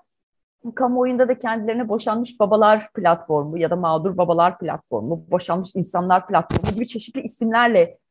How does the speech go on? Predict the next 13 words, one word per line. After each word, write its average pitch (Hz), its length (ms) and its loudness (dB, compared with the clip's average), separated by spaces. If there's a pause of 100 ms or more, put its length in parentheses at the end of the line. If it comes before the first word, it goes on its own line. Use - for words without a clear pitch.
(180)
isimlendiren, 233 760 -2 (340)
e, 220 180 -2
bir 277 240 0
azınlığın 262 680 0 (200)
yükselttiği 262 680 -2
talep 311 360 0
doğrultusunda 226 840 2
kadınların 277 560 -2
medeni 277 500 -2 (160)
yasada 226 460 0
düzenlenen 254 640 0 (320)
nafaka 302 480 -2
hakkını, 269 520 0